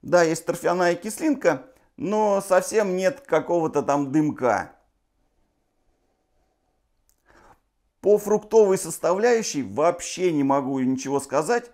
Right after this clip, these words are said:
Да, чуть отдалённо какой-то лимонадный такой тон есть.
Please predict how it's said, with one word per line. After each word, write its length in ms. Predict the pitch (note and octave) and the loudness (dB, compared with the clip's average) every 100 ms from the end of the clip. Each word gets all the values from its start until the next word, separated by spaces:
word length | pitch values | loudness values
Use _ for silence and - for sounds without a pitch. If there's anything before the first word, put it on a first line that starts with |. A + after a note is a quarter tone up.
| _ | _
Да, 420 | - C3+ C4 C4+ - _ _ _ _ _ _ _ _ _ _ _ _ _ _ _ _ _ _ _ _ | -16 0 2 2 -6 _ _ _ _ _ _ _ _ _ _ _ _ _ _ _ _ _ _ _ _
чуть 240 | - B3+ C4 _ | -8 -8 -8 _
отдалённо 600 | - A2 A#2+ D3 E3+ D3 | -8 -4 0 0 0 -4
какой-то 500 | - C3 C3 C3 B2 | -4 -6 -4 -4 -2
лимонадный 760 | B2+ C#3 D3 D3+ D3+ C#3 A#2 B2 | 0 0 0 0 2 0 0 -2
такой 360 | B2 B2+ C3+ | -2 0 -2
тон 240 | C3+ C#3 C#3 | 0 0 0
есть. 400 | E3 G3+ G3+ | -2 -4 -6